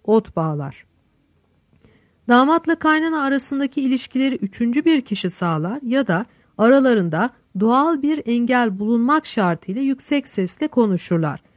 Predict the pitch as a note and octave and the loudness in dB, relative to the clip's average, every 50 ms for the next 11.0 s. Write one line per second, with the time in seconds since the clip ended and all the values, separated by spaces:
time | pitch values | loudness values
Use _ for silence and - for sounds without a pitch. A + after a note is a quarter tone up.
0 | _ _ _ _ D4 C#4 - - - G3+ F3+ - G#3 A#3 - A#3+ G#3+ - - F#3 | _ _ _ _ 0 0 0 -2 -2 -2 0 0 -2 -2 0 -2 -2 -2 -4 -4
1 | F3 D#3+ D3+ - G#3 G#3 F3+ F3+ F#3 G#3+ B3+ - A3 G3+ G3+ G3 F3 D#3+ E3 E3+ | -4 -4 -6 -4 -2 -2 0 0 0 -2 -4 -4 -2 0 0 0 0 -2 -2 -4
2 | G#3 C4 C4+ - F#3+ F3 F3 D#3+ D3 C3+ A#2+ - - - - - _ _ _ _ | -4 -4 -4 -2 -2 0 0 -2 -2 -6 -8 -10 -12 -14 -14 -16 _ _ _ _
3 | _ _ _ _ _ _ _ C4+ C#4 C#4 - A3+ G#3+ A#3+ C#4 B3 - _ G#3+ E3+ | _ _ _ _ _ _ _ -2 -2 0 -2 -2 -2 -2 -4 -6 -8 _ -4 -4
4 | D3+ - - _ _ _ _ _ _ _ - B3 B3+ B3 G#3+ F#3 F#3 G3 A#3+ C#4 | -4 -4 -8 _ _ _ _ _ _ _ 2 2 4 4 2 2 0 0 0 -2
5 | - - G#3+ G#3+ G#3+ A#3 A3 G3+ G3 - - F3 D#3+ D#3+ D#3 - - - G#3+ B3 | -4 -4 -4 -4 -2 0 0 0 -2 -2 -4 -4 -4 -4 -6 -6 -4 -2 -2 0
6 | D4 - - _ - G#3 G3 - - A#3 B3 C#4+ - - - A3+ G#3 F#3+ F#3+ - | -2 -4 -8 _ -6 -6 -6 -6 -6 -6 -6 -6 -8 -4 -2 -2 -2 -2 -2 -2
7 | C4+ A#3 G3 - - - - - - G3+ F#3+ - - - E3+ D#3+ D#3 D3 C#3 - | -4 -4 -4 -6 -10 -16 -12 -4 -4 -4 -4 -4 -4 -4 -4 -4 -4 -4 -8 -10
8 | D#3+ - - - - _ _ _ _ _ _ _ _ _ _ _ _ _ _ _ | -12 -14 -16 -18 -20 _ _ _ _ _ _ _ _ _ _ _ _ _ _ _
9 | _ _ _ _ C4+ D#4+ F#4 F#4 F#4 - F4 E4 E4 D#4+ D#4+ D#4+ D#4 - D4+ D4+ | _ _ _ _ 0 2 2 2 4 2 2 2 4 2 0 0 0 -2 -2 0
10 | D4+ D4 B3+ C4+ C4 B3+ G#3+ A#3 A#3+ A3+ - - A3+ G#3+ G#3 F#3+ G3+ B3 D#4+ | 0 0 2 2 2 2 2 0 -2 -2 -2 -2 -2 0 0 0 0 -2 -4